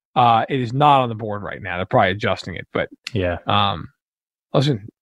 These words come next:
Speaker 1: I, and also, by the way, the Bucs play on Monday night, so the Chiefs get 'em on a short week, and the Bucs have not had a bye week yet.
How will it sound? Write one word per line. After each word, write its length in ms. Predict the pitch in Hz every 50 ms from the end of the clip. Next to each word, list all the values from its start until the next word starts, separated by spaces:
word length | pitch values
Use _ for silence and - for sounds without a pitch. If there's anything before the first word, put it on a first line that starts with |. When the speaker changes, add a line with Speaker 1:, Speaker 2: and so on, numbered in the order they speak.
| -
Speaker 1:
I, 120 | 131 117 - - _ _ _ _ _ _ _ _ _ _ _ _ -
and 100 | 190 214
also, 240 | 269 311 - 277 247
by 140 | 233 214
the 80 | 196 190
way, 80 | 185 170
the 80 | 156
Bucs 260 | 139 185 226 220 -
play 100 | - 208
on 100 | 190 180
Monday 200 | 170 175 165 156
night, 220 | 151 170 160 117 -
so 80 | 117
the 40 | 120
Chiefs 220 | - - 190 165 -
get 140 | 202 185
'em 80 | 180 170
on 60 | 143
a 20 | 127
short 300 | - - 160 165 160 147
week, 380 | 156 143 110 104 - - - _ _ _ _ _ _ _ _ _ _ _ _ _ _ _ _
and 360 | - 151 147 143 143 143 143
the 40 | 147
Bucs 220 | 135 151 208 208 -
have 80 | 214
not 160 | 190 202 190
had 60 | 165 139
a 80 | 113
bye 280 | 101 - 135 131 139 127
week 280 | 110 98 85 104 -
yet. 200 | 101 95 - -